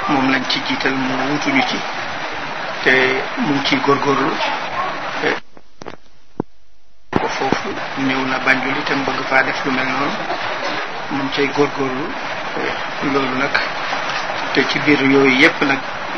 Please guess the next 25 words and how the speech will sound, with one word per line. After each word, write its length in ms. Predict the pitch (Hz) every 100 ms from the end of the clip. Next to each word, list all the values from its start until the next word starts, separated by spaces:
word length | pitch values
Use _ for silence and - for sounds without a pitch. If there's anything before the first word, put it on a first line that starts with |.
| -
terewul 360 | 147 139 135 131
mu 300 | 131 139 143
jubal 220 | 139 135 131
ma 140 | 135
njub 200 | 131 131 -
loo 120 | 135 127
xam 200 | - 127
ne 100 | 139 - - - - - - - - - - -
fu 80 | 156
ma 160 | 151
neexul 440 | 143 143 143 135 131
du 80 |
fa 120 | 131 139
yem, 140 | 139 127 - -
fu 80 | 165
ma 100 | 151
neexul 300 | 151 147 135
du 60 | 131
fa 120 | 131
fanaan. 240 | 131 117 - - - 151 123 107 - - -
Loolu 260 | 147 143 127
nag 140 | 131 - - - - - - - - - -
sant 220 | - 139 135
Yàlla 280 | 139 135
la. 100 | 127